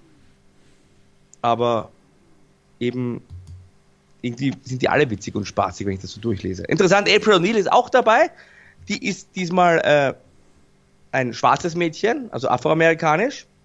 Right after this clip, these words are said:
Wirkt ein bisschen jünger und greift auch selber mal ein. Also sie schwingt jetzt auch selbst einen Baseballschläger.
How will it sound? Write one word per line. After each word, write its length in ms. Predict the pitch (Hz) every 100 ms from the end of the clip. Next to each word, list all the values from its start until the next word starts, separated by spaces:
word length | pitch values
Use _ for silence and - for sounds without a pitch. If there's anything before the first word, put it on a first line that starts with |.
| _ _ _ _ -
Wirkt 320 | 123 208 -
ein 80 | 175
bisschen 260 | 202 180 123
jünger 560 | 110 208 285 156 254 - _ _ _ - _ _ - _ _
und 260 | - 160 - _ _ -
greift 320 | 107 117 127
auch 100 | 151
selber 280 | 127 127 180
mal 200 | 147 127
ein. 220 | 104 104
Also 140 | 104 110
sie 80 | 110
schwingt 400 | - 131 135 165
jetzt 160 | 160
auch 160 | 127 117
selbst 400 | 123 175 - -
einen 160 | 143
Baseballschläger. 880 | 110 98 - 107 95 - 98 95 98